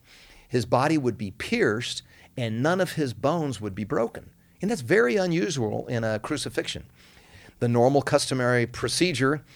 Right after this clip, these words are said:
in a crucifixion is to break the legs after a certain period of time so that the guy will die faster. But you can find those predictions in Psalm twenty-two and thirty-four twenty and Zechariah twelve ten. And again, secular historians and New Testament writers will confirm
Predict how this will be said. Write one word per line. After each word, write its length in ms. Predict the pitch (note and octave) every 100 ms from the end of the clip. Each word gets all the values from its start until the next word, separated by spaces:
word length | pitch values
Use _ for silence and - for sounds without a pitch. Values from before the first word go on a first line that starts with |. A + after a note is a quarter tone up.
| - - - _
in 200 | A#2 A#2
a 60 | A2
crucifixion 640 | - B2 - D#3 - A2+
is 100 | G#2
to 80 | G2
break 440 | E2+ A2+ A#2+ B2
the 80 | G#2
legs 680 | G2 C#3 B2 A#2+ A#2 - - - -
after 220 | G2 G2
a 60 |
certain 200 | F2+ G2+
period 200 | F#2+ G#2
of 80 | -
time 360 | D3+ D3+ C#3+ C#3+
so 280 | - G#2 G2+
that 340 | G2+ G2 G2
the 80 | F#2+
guy 160 | F#2+
will 100 | F#2
die 220 | F2+ C3+ D#3+
faster. 420 | G2+ D#2+ - B1+
But 120 | A#2
you 100 | D#3
can 160 | A#3+ F#3
find 380 | D#3+ G#3+ D#3 - - -
those 180 | D#3+
predictions 480 | - C#3+ D3+ D#3 C3+
in 80 | C#3+
Psalm 240 | C#3 C3+
twenty-two 720 | C#3 C#3 C#3 B2+ C3+ C3+ C#3 C3
and 160 | B2
thirty-four 400 | C3 C#3 C3 C#3
twenty 280 | B2+ B2+ C3+
and 120 | C3+
Zechariah 380 | B2+ C3+ C3+ B2+
twelve 260 | - B2 C#3+
ten. 240 | D#3 C#3 - - -
And 100 | C#3
again, 320 | C#3 E3+ A#3 E3+ -
secular 460 | - G3+ G#3 G3 D#3
historians 600 | D3 - D#3+ F3+ G#3 C3
and 100 | A#2+
New 80 | F3
Testament 460 | - F#3 D#3+ C3+
writers 360 | B2+ F#3 G3+ B2+
will 120 | B2+
confirm 480 | A#2+ A#2+ - A3+ D#3